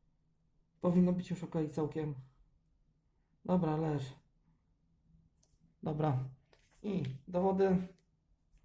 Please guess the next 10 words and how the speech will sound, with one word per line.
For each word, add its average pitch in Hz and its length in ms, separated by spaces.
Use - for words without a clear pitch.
I 214 100
do 165 160
wody. 147 400
Jak 208 240
na 202 120
pierwszy 202 420
strzał 185 760
jest 165 160
całkiem 175 360
okej. 208 520